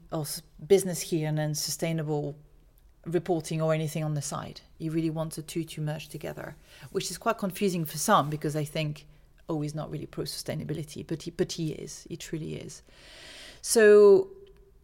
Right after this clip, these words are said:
to go back to your question, it, it can happen without the C E O being vocal about it, but it does help to have senior people, you know,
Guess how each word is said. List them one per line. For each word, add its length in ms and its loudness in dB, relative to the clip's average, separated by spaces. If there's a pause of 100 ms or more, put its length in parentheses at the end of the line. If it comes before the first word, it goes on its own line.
(960)
to 100 -12
go 100 -4
back 200 0
to 120 -2
your 120 8
question, 760 -6 (1300)
it, 240 -6 (260)
it 140 6
can 200 4
happen 480 2
without 340 2
the 80 0
C 220 2
E 60 6
O 60 4
being 240 0
vocal 420 0
about 360 -2
it, 320 -8 (840)
but 120 6
it 180 4
does 260 8
help 400 2
to 120 -4
have 520 0 (220)
senior 520 0
people, 800 -2 (1500)
you 100 -4
know, 200 -2